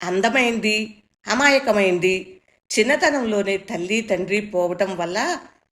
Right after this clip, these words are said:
మేనత్త పొన్నమ్మ దగ్గరే పెరుగుతుంది. పొన్నమ్మ పంచ ప్రాణాలు సీత మీదే పెట్టుకుంది.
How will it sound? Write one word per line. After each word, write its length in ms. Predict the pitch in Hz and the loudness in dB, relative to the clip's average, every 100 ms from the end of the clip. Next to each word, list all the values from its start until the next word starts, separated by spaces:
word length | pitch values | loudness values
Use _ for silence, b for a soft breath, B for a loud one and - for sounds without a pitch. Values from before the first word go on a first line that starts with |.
| _ - | _ 0
మేనత్త 480 | 180 196 220 214 214 | 2 4 2 0 -4
పొన్నమ్మ 460 | - 185 196 202 | -2 -2 -2 -2
దగ్గరే 380 | 196 175 185 220 | -2 0 0 0
పెరుగుతుంది. 880 | 226 185 170 165 170 160 160 - - _ _ _ _ _ 190 | 0 -2 -2 -2 -2 -2 -4 -8 -18 _ _ _ _ _ 0
పొన్నమ్మ 420 | 190 208 220 214 | 2 4 2 2
పంచ 380 | 202 170 175 208 | 0 -2 -2 -4
ప్రాణాలు 600 | - 175 170 170 185 233 | -2 -2 -2 -2 -2 -4
సీత 360 | - 175 175 | -2 -2 -2
మీదే 300 | 190 185 208 | 0 0 0
పెట్టుకుంది. 800 | 240 226 220 214 202 190 - - | -4 -6 -6 -2 0 -2 -4 -14